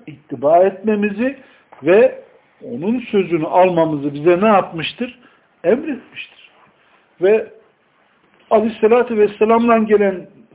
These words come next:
sahabe nakillerine baktığımızda o bize diyor, gökte uçan kuştan dahi ne yaptı? Haber verdi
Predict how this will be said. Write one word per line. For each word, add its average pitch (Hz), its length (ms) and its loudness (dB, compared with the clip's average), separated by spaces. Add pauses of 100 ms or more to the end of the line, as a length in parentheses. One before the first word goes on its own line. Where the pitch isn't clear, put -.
(120)
sahabe 170 340 2
nakillerine 196 680 0
baktığımızda 151 920 -2 (640)
o 143 180 -2
bize 139 360 -4
diyor, 185 220 -2 (640)
gökte 120 360 -8
uçan 147 400 -10
kuştan 143 540 -6
dahi 143 320 0
ne 180 60 -4
yaptı? 196 500 -6 (420)
Haber 180 320 -6
verdi 233 240 -8